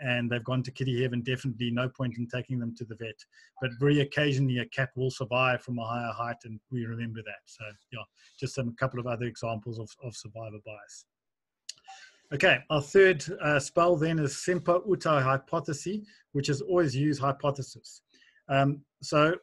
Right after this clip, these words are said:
<clears throat> on the screen, I've just got an example of a very bad feature. It's actually a real feature from a team that I worked with. Uh, you can read that. You won't understand what they're trying to do. Most of the people who were in that team, uh, didn't understand what they were trying to do.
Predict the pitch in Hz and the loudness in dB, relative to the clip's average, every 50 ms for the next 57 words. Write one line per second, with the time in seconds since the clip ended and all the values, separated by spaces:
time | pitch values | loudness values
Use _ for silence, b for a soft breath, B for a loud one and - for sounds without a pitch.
0 | _ _ _ _ _ - 160 165 156 - - 185 196 190 170 - - - 185 175 | _ _ _ _ _ 2 4 4 4 2 2 2 4 4 4 2 2 0 2 2
1 | 170 170 160 147 135 120 147 143 143 - 160 151 151 147 143 143 147 147 156 143 | 2 4 2 2 2 2 0 -2 0 2 2 4 4 4 4 4 4 4 4 4
2 | - 165 160 147 135 135 110 120 143 147 156 165 151 131 - 127 131 135 143 143 | 2 0 0 2 2 2 4 4 4 4 4 2 0 0 0 0 2 2 2 2
3 | 143 135 139 - 165 156 139 - - 156 185 214 - B B B B B - 151 | 2 0 0 -2 -2 -2 -2 0 -2 -2 -2 -2 -6 B B B B B -4 -2
4 | 147 147 - 156 143 135 143 151 147 143 - 151 147 143 147 - 156 147 143 - | -2 0 2 2 4 4 4 4 2 0 0 0 0 0 0 0 0 0 0 -2
5 | 139 131 123 - - 156 160 151 139 131 123 120 120 120 127 139 139 - - 165 | -2 -4 -4 -4 -4 -2 0 0 0 0 0 0 0 0 0 0 0 0 -2 -2
6 | 175 175 _ _ B B B B B B 127 123 123 120 120 - 143 143 139 143 | -2 -4 _ _ B B B B B B -2 -2 -2 -2 0 2 2 4 4 4
7 | 147 139 151 147 139 143 - 135 135 143 147 147 160 139 135 127 - - 143 139 | 4 4 4 4 4 4 2 2 4 4 4 2 2 0 -2 -2 0 0 2 2
8 | 135 127 123 123 123 120 - - 135 131 127 120 117 - 143 143 147 151 143 - | 2 0 0 -2 -4 -4 -2 0 0 0 0 -2 -2 0 0 2 2 2 0 -2
9 | - _ - 127 123 135 139 135 - 147 135 131 - - 156 151 139 143 139 135 | -6 _ -8 -4 0 0 0 0 -2 -4 -4 -6 -6 -6 -6 -4 0 2 2 2
10 | 131 131 127 135 135 135 127 120 - - 160 156 156 147 143 143 147 B B B | 4 2 2 2 2 2 2 0 -2 -2 0 2 2 2 2 0 -2 B B B
11 | B B B B - 131 127 127 120 120 139 139 139 127 123 123 117 - 139 135 | B B B B 0 2 2 4 4 2 2 4 4 4 2 0 -2 0 0 0
12 | 131 127 127 123 - 127 120 120 - - 127 123 120 110 - 127 131 143 147 | 2 0 0 -2 0 0 -2 -2 -4 -4 -2 -2 -2 -2 -2 0 0 0 -2